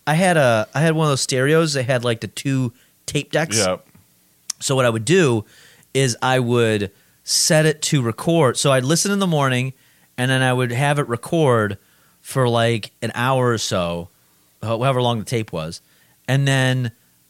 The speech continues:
Speaker 1: I would tell my mom to flip the tape. And sometimes she'd forget. Well, eventually, the stereo, there was something wrong with it. So when it ran out of tape, it would make, like, this banging sound on the machine. And so <laughs> she would have to change it to turn it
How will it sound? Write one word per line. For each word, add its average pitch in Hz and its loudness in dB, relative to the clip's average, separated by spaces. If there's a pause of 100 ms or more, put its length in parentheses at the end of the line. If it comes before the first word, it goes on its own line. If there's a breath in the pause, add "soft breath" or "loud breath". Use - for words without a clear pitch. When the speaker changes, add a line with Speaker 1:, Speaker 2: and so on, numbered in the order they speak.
(100)
Speaker 1:
I 120 0
would 127 0
tell 147 0
my 135 0
mom 127 -2 (300)
to 127 -6
flip - -2
the 110 -10
tape. 104 -2 (520 soft breath)
And 131 -2
sometimes 165 2
she'd 131 -2
forget. 117 -2
Well, 113 2
eventually, 131 0 (260 soft breath)
the - -6
stereo, 156 2
there 117 0
was 113 -2
something 120 -2
wrong 135 2
with 175 2
it. 185 0 (220 soft breath)
So 147 0
when 143 0
it 127 -6
ran 151 0
out 170 2
of 131 0
tape, 156 0 (440 soft breath)
it 156 4
would 170 4
make, 156 0
like, 156 2
this 123 2
banging 123 0
sound 190 2 (380)
on 175 6
the 175 2
machine. 160 2 (500 loud breath)
And 185 2
so - 2
<laughs> - 0
she 175 4
would 214 4
have - -4
to 160 -2
change 147 0
it 165 0
to 156 -4
turn 147 -2
it 147 -10